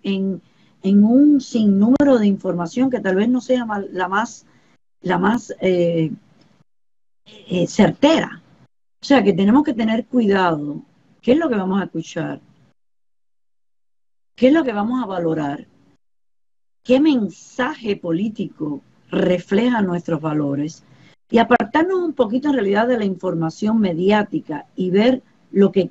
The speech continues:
cada candidato establece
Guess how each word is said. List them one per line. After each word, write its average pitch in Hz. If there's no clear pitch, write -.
cada 240
candidato 170
establece 175